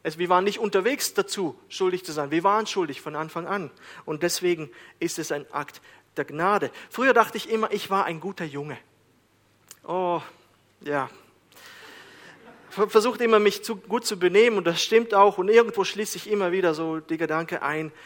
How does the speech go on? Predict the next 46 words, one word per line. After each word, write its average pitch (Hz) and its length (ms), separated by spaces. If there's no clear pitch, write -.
dass - 160
Gott 226 180
eventuell 208 540
ein 190 140
Auge 196 280
auf 196 120
mich 196 160
geworfen 185 440
hat, 180 200
weil 190 520
ich - 160
doch 180 400
gar 165 180
nicht 175 160
so 156 80
ein 143 140
Böser 175 340
war 165 220
wie 151 80
meine 143 220
Freunde 165 340
und 156 100
Kollegen. 175 500
Und 151 100
dann 170 100
bin 180 100
ich 175 140
zum 170 160
Glauben 170 300
gekommen 170 440
und 147 100
Gott 160 160
hat 156 140
mir 160 80
die 147 140
Augen 160 260
aufgetan, 151 560
was 139 180
eigentlich 151 460
in 147 100
meinem 143 280
Herzen 143 320
alles 139 280
ist - 400
und 135 280
wie 156 180